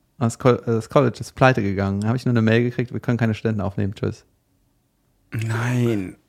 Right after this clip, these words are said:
Speaker 1: Ja.
Speaker 2: echt?
Speaker 1: Ja, und jetzt hab ich, ähm, innerlich bin ich immer noch so, ich hab halt nie, länger als zwei Monate war ich von zu Hause weg.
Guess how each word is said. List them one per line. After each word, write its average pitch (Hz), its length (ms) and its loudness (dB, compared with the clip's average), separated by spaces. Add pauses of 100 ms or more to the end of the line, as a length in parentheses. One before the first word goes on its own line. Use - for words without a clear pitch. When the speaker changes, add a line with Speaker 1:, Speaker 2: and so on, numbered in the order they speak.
Speaker 1:
Ja. 107 140 0
Speaker 2:
echt? 131 540 -4 (360)
Speaker 1:
Ja, 117 180 4 (100)
und 117 140 2
jetzt 127 240 2
hab 143 160 2
ich, - 320 -4
ähm, 117 520 0 (580)
innerlich 160 580 8
bin 156 120 4
ich 143 100 2
immer 151 160 4
noch 139 120 6
so, 143 240 6
ich 78 160 -2
hab - 140 -4
halt 143 200 6
nie, 190 360 4 (200)
länger 156 280 4
als 147 180 2
zwei 147 240 4
Monate 156 320 2
war 131 100 2
ich 139 80 -2
von 127 120 -4
zu 113 120 0
Hause 113 260 0
weg. 101 300 -2